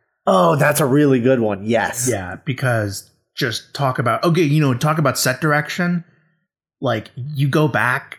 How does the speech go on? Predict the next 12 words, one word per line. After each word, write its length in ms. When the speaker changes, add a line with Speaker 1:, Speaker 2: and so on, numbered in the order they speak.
Speaker 2:
and 480
you, 160
like, 160
watch 360
that 140
episode 720
and, 160
like, 300
the, 220
the, 380
the, 140
the, 500